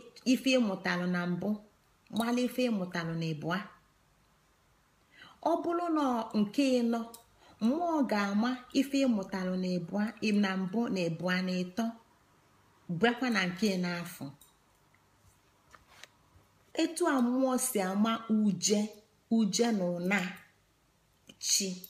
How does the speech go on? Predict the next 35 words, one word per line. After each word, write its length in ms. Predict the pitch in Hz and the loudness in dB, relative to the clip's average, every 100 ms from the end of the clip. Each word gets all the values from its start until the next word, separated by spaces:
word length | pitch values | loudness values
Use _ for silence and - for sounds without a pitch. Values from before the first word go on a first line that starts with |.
| _ _ _ _ _ _ | _ _ _ _ _ _
maka 260 | - 190 202 | -4 -2 0
na 120 | 208 269 | 0 0
ọ 140 | 220 185 | 0 -2
chi 160 | - 226 | 0 0
na-abịa, 500 | 196 165 151 147 180 180 - _ - - - _ | 0 -2 -2 -2 -2 -4 -16 _ -20 -14 -14 _
anyị 260 | 196 214 247 | 0 2 0
nwa 160 | 202 | 0
na-abịa, 420 | 175 165 160 160 175 | -2 -2 -2 -2 -2
ma 120 | 180 | 0
na 100 | 196 | 0
ọ 120 | 226 185 | 0 -2
chi 180 | - 208 | -2 -2
ka 140 | 175 | -2
anyị 140 | 175 | 0
ji 160 | 190 180 180 | 0 0 0
rekọd 420 | 170 160 175 156 | -2 -4 -4 -2
na-agwa 440 | 147 180 165 151 175 | -2 -2 -2 -2 -4
mmụọ. 360 | 170 170 160 151 151 _ _ _ - _ _ _ _ _ _ _ - | -4 -4 -4 -6 -10 _ _ _ -20 _ _ _ _ _ _ _ 0
Etu, 260 | 302 302 311 302 - | 0 2 -2 -2 0
etu 240 | 311 320 | 2 4
mmụọ 280 | 294 294 285 | 2 4 2
si 160 | 254 - | 2 0
ama 260 | 196 185 208 214 | -2 -2 0 -2
ife 220 | 214 220 | -2 -2
ndị 200 | 220 208 | 0 0
a 120 | 185 | 0
niile, 400 | 185 196 190 180 180 180 _ _ _ _ - | 0 -2 -2 -2 -4 -6 _ _ _ _ 0
etu 200 | 269 277 | 2 4
mmụọ 340 | 269 277 277 262 | 2 4 2 2
si 160 | - 202 | 0 0
echeta 380 | 208 175 180 202 | 0 -2 -2 -2
ife 180 | 196 214 | 0 0
ndị 160 | 208 202 | 0 0
a 100 | 180 | 0
niile 340 | 180 190 185 | -2 -2 -2